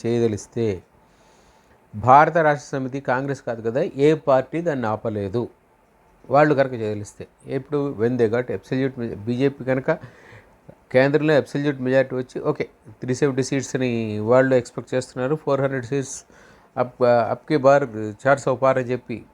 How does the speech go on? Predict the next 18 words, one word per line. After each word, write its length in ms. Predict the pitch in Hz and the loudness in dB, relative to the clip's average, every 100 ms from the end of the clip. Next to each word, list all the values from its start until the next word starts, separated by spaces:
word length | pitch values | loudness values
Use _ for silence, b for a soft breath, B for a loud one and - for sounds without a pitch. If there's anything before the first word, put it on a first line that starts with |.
| _ b b 127 | _ b b 0
వాళ్ళు 220 | 131 120 | 2 4
నినాదంతో 380 | 139 147 139 139 | 4 4 2 -4
ముందుకెళ్తున్నారు. 600 | 127 123 123 117 127 151 | -4 -2 -4 -2 -2 -2
Maybe 300 | 151 156 113 - | 0 0 0 -4
వాళ్ళకి 260 | 117 120 107 | 0 0 0
ఎన్ని 140 | 120 | -2
సీట్లు 240 | 127 135 127 | -2 -2 -4
వస్తాయి, 280 | - 139 | -2 0
ఏమిటి 360 | 127 123 127 127 | 2 2 0 -2
అనేది 200 | 123 127 | -2 -4
ఇప్పుడు 220 | 117 117 | -4 -6
మనం, 320 | 117 107 95 104 b b b b b b - | -6 -6 -8 -16 b b b b b b -4
ఏ, 300 | 117 107 110 | -2 -2 -4
గెస్ 300 | 110 147 - | 2 2 4
వర్క్ 260 | - - 123 | 2 2 -2
చేయక్కర్లేదు. 520 | 127 - 113 104 101 | -2 -4 -4 -4 -2
కానీ 280 | 110 196 302 _ b b _ | -2 -2 -6 _ b b _
వాళ్ళకి 880 | 104 123 143 151 147 143 - 214 | 0 4 4 4 2 0 -2 -4